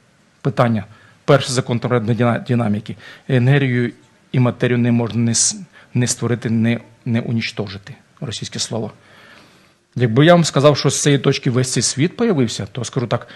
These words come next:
нічого плюс ніхто рівно все, то за це такий світогляд у нас, тут є, тут є на Фрунзе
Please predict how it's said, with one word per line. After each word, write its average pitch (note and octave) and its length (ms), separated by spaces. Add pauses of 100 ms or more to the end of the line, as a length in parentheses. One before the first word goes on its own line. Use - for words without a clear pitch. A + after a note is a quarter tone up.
(420)
нічого C3+ 540
плюс C3 560 (400)
ніхто D#3+ 680 (500)
рівно A#2+ 580
все, G3+ 500 (1120)
то C3+ 120
за B2 160
це - 160
такий F3+ 220
світогляд E3+ 500
у - 40
нас, D#3 360 (840)
тут C#3 200
є, C#3+ 220 (280)
тут D#3+ 180
є E3 80
на D3+ 100
Фрунзе D#3 640